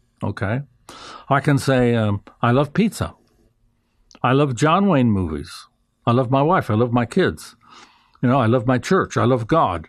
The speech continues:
Do they all mean the same thing? Are they all on equal status? No. The love that God is talking about is a practical love,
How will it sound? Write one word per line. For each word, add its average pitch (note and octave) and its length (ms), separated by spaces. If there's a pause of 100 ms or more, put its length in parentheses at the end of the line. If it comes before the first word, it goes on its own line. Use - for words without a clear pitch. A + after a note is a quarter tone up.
Do A#2 100
they A#2 100
all D3 220
mean D3+ 260
the D3 80
same C#3+ 300
thing? D#3+ 200
Are A2+ 100
they G#2 100
all C3+ 240
on B2+ 120
equal B2+ 360
status? D3 640 (640)
No. B2 480 (560)
The D3+ 100
love G3+ 240
that D#3 320
God D3+ 240
is C#4+ 140
talking F3 340
about G2+ 380
is - 180
a A#2 140 (160)
practical D3 800 (180)
love, F2 300